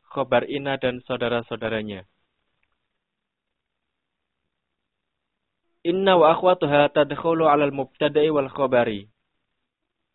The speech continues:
Inna dan saudara-saudaranya masuk pada susunan mubtada' dan khobar. Fatansibul mubtada'a wa yusamma ismaha.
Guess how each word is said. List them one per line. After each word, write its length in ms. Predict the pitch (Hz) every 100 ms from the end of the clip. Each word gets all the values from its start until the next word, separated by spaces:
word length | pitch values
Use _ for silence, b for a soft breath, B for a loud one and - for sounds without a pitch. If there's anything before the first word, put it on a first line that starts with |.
| _ _ _ _ _ _ _ _ _ _ -
Inna 320 | 175 190 170
dan 240 | 156 143 139
saudara-saudaranya 1120 | 175 160 143 156 143 135 156 143 143 170 _ _ _ _ _ _ _ _ 131
masuk 400 | 156 156 170 -
pada 480 | 139 147 151 156 165 _ -
susunan 400 | 143 151 147 143
mubtada' 560 | 139 127 139 127 127 - _ _
dan 320 | 131 123 120
khobar. 480 | - 117 120 113 104 _ _ _ _ _ _ _ _ _ _ _ _ _
Fatansibul 720 | 143 - 196 202 180 156 147
mubtada'a 960 | 139 - - 170 151 127 127 143 160 _ _ _ _ _ _ _
wa 180 | - 131
yusamma 640 | 131 127 156 151 147 143
ismaha. 680 | - 139 - 127 117 110 101